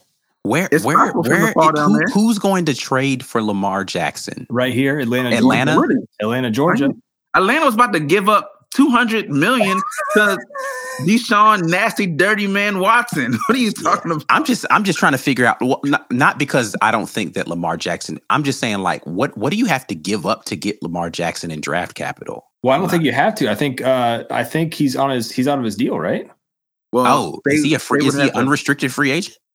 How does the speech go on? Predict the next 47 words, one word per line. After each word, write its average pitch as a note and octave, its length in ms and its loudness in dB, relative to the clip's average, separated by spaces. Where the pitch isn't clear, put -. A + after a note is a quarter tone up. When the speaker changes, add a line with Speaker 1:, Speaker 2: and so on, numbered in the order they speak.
Speaker 3:
No, A2+ 120 -2
I A2+ 40 2
think A#2+ 100 0
he B2 60 2
might A2+ 120 2
be A2 80 0
re-, F#2+ 120 -4
Speaker 2:
No, C3 120 0
Speaker 3:
restricted. G#2+ 480 -4
Speaker 2:
he's, E3+ 120 0
he's E3 200 0
restricted. C#3 680 -2
So - 160 -4
it C3 140 0
would C3 180 0
be B2 60 -2
definitely B2 360 -2
like G#2+ 220 -2
a, F#2+ 260 -4
a F#2 60 -8
sign G#2 420 -4
and G2 220 -6
trade G#2+ 200 -4
Speaker 3:
Yeah, G#2+ 140 -2
Speaker 2:
type G#2 120 -4
Speaker 3:
sign A#2 200 0
and A2 100 -2
Speaker 2:
thing. - 60 -8
Speaker 3:
trade A#2 240 -2
type A#2+ 220 -2
deal. C3 300 -2
God, C3 420 2
to, B2+ 260 0
I D#3 80 2
mean, D3 240 2
you C#3 180 0
saw E3 580 2
the C#3 100 0
Kings E3 380 2
ransom C3+ 440 0
the A2+ 100 2
Broncos A#2 580 2
gave A#2 200 0
up A#2 80 -4
for G#2+ 140 -2
Russell A2 360 -2
Wilson. G#2 520 -4